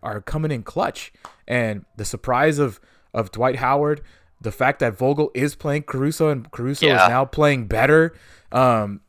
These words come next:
Speaker 1: <clears throat> it's been great. Like, Caldwell Pope only playing eight minutes. That's just amazing stuff to me.
Speaker 2: Uh-huh. That,
Speaker 1: <laughs>
Speaker 2: I think you brought up a really good point, and I didn't really even kinda think about this when I was listing off the things I've been,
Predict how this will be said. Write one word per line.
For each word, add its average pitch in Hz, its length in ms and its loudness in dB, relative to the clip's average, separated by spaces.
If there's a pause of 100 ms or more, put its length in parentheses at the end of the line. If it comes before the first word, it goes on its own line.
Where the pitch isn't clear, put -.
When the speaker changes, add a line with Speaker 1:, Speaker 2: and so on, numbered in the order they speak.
(100)
Speaker 1:
<clears throat> - 200 -20
it's 180 340 -2
been 165 160 -2
great. 147 220 2
Like, - 240 0 (300)
Caldwell 151 400 4
Pope 175 280 6
only 156 280 0
playing 165 320 0
eight 151 180 0
minutes. 147 380 -2 (240)
That's 208 240 2
just 220 180 4 (100)
amazing 196 480 2
stuff - 220 0
to 107 80 8
me. 107 60 10
Speaker 2:
Uh-huh. 110 540 4 (260)
That, 170 680 4
Speaker 1:
<laughs> - 40 6
Speaker 2:
I 139 140 12
think - 240 4
you 139 80 0
brought 117 240 10
up - 60 -4
a 104 40 2
really 95 340 2
good - 200 -4
point, 107 240 6
and 95 80 6
I 107 80 8
didn't 101 280 6
really 92 220 0
even 85 200 -8
kinda 90 260 4
think - 180 0
about 95 240 6
this - 220 -4
when 95 100 0
I 90 80 6
was 87 160 -2
listing 101 320 -2
off 95 180 6
the 98 60 -10
things 95 340 -6
I've 90 160 0
been, 90 260 -4